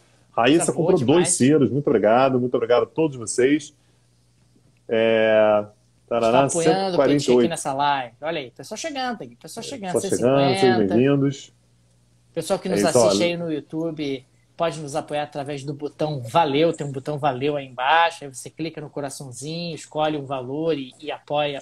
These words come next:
Speaker 2: o Petit Jornal.
Speaker 1: Ó, Leandro Souza, fotografia. Gente, querendo um excelente fotógrafo.
Speaker 2: Olha aí.
Speaker 1: Falem com ele aí, ó,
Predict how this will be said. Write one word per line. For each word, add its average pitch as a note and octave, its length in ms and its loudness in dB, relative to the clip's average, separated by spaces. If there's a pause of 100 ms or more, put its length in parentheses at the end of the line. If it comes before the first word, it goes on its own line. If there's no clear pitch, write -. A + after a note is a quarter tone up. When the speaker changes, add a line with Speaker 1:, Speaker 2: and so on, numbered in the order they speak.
Speaker 2:
o G#3 120 -4
Petit D3 320 -10
Jornal. D#3+ 760 -4 (520)
Speaker 1:
Ó, G#2 140 4
Leandro B2 540 4
Souza, C3+ 560 2
fotografia. C#3+ 920 4
Gente, D3+ 380 2
querendo D#3+ 500 4
um E3 40 4
excelente D#3+ 500 2
fotógrafo. C3 760 2 (180)
Speaker 2:
Olha E3+ 180 0
aí. B2 140 -10
Speaker 1:
Falem C#3 260 2
com D3 120 2
ele D3+ 180 6
aí, B2+ 180 6
ó, G2+ 280 4